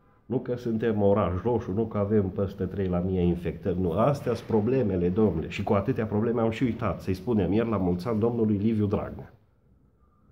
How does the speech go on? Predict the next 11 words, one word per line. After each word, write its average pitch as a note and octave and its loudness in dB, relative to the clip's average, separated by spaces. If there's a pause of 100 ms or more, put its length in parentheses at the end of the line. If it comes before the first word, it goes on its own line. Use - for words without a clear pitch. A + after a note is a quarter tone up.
(480)
În F#2 0
alte F#2 4
vremuri, F2+ 2
pe F2 -2
douăzeci E2 0
și - -10
opt E2 -2
octombrie, G#2 0
sărbare G2+ 0
națională. G#2+ 0
Păi G2 -4